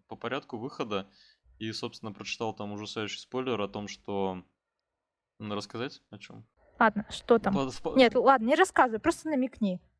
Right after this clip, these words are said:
Speaker 1: Ну, о смерти одного из персонажей, ради которого я, собственно, начинал смотреть этот сериал, а, я узнал откуда-то из какой-то, кстати, рецензии, по-моему. Какой-то невероятный, невероятный какой-то писака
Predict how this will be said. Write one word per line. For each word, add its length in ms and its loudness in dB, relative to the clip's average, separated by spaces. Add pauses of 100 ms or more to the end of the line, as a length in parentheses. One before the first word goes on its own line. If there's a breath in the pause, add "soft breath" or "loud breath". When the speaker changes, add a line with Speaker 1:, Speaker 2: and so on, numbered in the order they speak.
Speaker 1:
Ну, 300 0
о 80 4
смерти 340 -2
одного 380 0
из 220 -8
персонажей, 600 -4
ради 220 -4
которого 320 -4
я, 40 -4
собственно, 280 -12
начинал 300 -6
смотреть 360 -8
этот 120 -20
сериал, 460 -4 (560)
а, 440 -2
я 240 -2
узнал 420 -4 (160)
откуда-то 440 -18
из 100 -14
какой-то, 300 -16
кстати, 280 -10
рецензии, 580 -4
по-моему. 720 -6 (540)
Какой-то 320 -10
невероятный, 920 -2 (260)
невероятный 500 -4
какой-то 360 -14
писака 680 -6